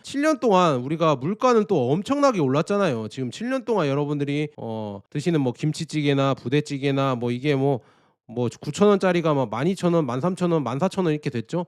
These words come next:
그다음에 딸기 우유, 아, 딸기 우유가 아니라 이 바나나 우유 이렇게 큰 거 있잖아요. 이렇게, 이렇게 통으로 된 거. 이게, 어, 뭐 칠 년 전에는 예를 들어서 천 원이었다고 하면 지금은 뭐 천육백 원, 천칠백 원 이렇게 하죠.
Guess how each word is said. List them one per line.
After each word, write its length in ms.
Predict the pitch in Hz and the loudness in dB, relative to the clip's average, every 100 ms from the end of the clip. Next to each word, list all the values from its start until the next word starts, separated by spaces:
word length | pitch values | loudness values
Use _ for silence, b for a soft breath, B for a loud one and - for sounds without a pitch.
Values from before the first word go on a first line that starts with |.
| b b | b b
그다음에 420 | 127 139 147 123 - | -4 -2 -2 -2 0
딸기 280 | 247 247 | 0 0
우유, 200 | 277 226 160 | -4 -4 -6
아, 60 | |
딸기 300 | 131 190 233 | -2 -2 0
우유가 240 | 254 233 170 | -2 2 2
아니라 320 | 143 127 117 | 4 2 0
이 100 | 123 | -4
바나나 400 | - 175 240 247 | -2 2 4 4
우유 240 | 170 139 | 4 2
이렇게 180 | 139 135 | 0 -4
큰 220 | - - | -10 -4
거 100 | 247 160 | 0 2
있잖아요. 260 | 143 123 | 0 0
이렇게, 320 | 110 123 113 - | -2 -4 -6 -6
이렇게 100 | 131 135 | -8 -4
통으로 300 | 247 254 190 | -2 0 2
된 180 | 147 120 | 2 0
거. 240 | 117 92 _ | -2 -4 _
이게, 460 | 156 180 196 196 185 | -2 2 4 4 0
어, 340 | 131 135 131 120 | -4 -2 0 0
뭐 180 | 131 131 | -2 -2
칠 180 | - 277 | -2 0
년 160 | 277 | 2
전에는 560 | 180 170 165 165 165 139 143 | 4 4 4 4 0 -4 -2
예를 260 | 190 233 | 2 2
들어서 300 | 160 160 147 | 2 0 0
천 180 | - 262 | 0 0
원이었다고 460 | 277 254 220 170 151 | 2 2 2 0 0
하면 200 | 143 131 | 0 -4
지금은 460 | 175 185 233 202 | -4 -2 0 0
뭐 380 | 170 160 131 92 | 0 0 0 -4
천육백 520 | - 285 202 151 202 185 | -4 -2 -2 0 0 2
원, 100 | 170 | 0
천칠백 480 | 262 254 277 254 | 0 -2 0 2
원 100 | 214 | 4
이렇게 220 | 170 180 185 | 2 0 -4
하죠. 320 | 170 196 | -4 -4